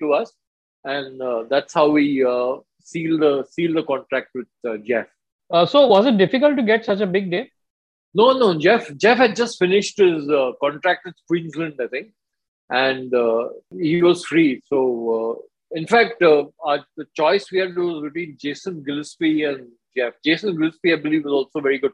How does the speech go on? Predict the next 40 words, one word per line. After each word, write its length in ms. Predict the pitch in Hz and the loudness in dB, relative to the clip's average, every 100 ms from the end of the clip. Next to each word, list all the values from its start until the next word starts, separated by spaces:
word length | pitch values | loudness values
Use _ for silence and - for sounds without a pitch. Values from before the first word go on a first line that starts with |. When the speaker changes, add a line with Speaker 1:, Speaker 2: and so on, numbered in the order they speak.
| - | -2
Speaker 1:
coach. 160 | 131 - _ _ _ _ - | -4 -4 _ _ _ _ -6
But 140 | 143 | -4
Jason 340 | 139 180 143 233 | 2 2 2 2
Speaker 2:
Yeah. 80 | |
Speaker 1:
was 100 | 196 | 0
contracted 720 | - 160 156 175 170 - 180 151 | 2 0 2 2 2 2 0 2
by, 160 | 160 160 | 4 4
uh, 360 | 151 143 135 127 - - 143 | 2 0 -2 -6 -14 -20 -8
English 260 | 170 190 - | -4 -4 -6
cl-, 220 | 160 143 143 147 | -6 -4 -6 -2
English 260 | 175 190 | 0 -2
County, 420 | - 156 160 214 | -2 -4 -4 -4
I 60 | 143 | -4
think. 160 | 110 113 120 _ _ _ - | -6 -18 -20 _ _ _ -20
He 60 | 127 | -20
was 120 | 123 - | -18 -6
coaching 160 | 147 | 0
Speaker 2:
Yeah, 80 | 170 | 2
I 80 | 156 | 4
think 120 | 202 | 2
Speaker 1:
in 60 | 165 | 2
English 240 | 165 135 | 0 -2
Speaker 2:
Yorkshire. 60 | 113 | -4
Speaker 1:
County. 380 | 120 120 127 - _ _ _ _ _ _ - | -4 -4 -6 -6 _ _ _ _ _ _ -10
Speaker 2:
Yeah. 80 | 135 | 2
Speaker 1:
Yeah, 120 | 131 117 - | 2 2 -4
I 40 | |
think 240 | 131 170 151 | -6 -6 -4
so. 180 | 117 - _ _ _ | -10 -12 _ _ _
So 120 | 185 | -4
Jeff 320 | 156 139 240 - | -2 2 2 4
was 180 | 277 | 0
free. 220 | - 190 131 | 4 2 2
He 100 | 120 | 0
was, 340 | 151 160 135 127 135 | 0 0 -2 -2 0
uh, 200 | 127 - | 0 -4
enjoying 400 | 147 151 175 196 | 0 2 4 4
his 120 | 170 151 | 2 2
retired 340 | - 160 156 | 2 2 2
life. 240 | 143 143 | -2 -4